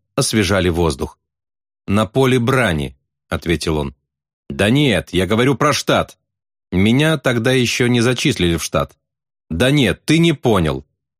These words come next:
«Сейчас он у меня все поймет»,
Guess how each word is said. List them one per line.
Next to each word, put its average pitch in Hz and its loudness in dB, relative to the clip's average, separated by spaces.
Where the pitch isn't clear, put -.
«Сейчас 160 0
он 131 2
у 120 2
меня 113 2
все - 0
поймет», 82 -2